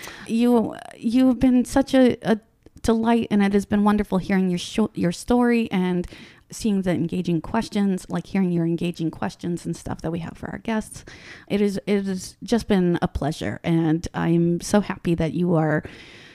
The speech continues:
y-, you're my, my friend, and that you have been, you know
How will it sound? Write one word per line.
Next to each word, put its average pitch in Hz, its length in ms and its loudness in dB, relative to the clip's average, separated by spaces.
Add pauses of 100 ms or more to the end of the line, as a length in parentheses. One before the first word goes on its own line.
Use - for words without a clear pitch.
(180)
y-, 214 120 0
you're 170 260 2
my, 160 420 2
my 156 280 -2
friend, 247 420 4
and 175 140 4
that 156 100 2
you 165 140 0
have 160 120 -2
been, 170 460 0
you 165 180 0
know 180 280 -6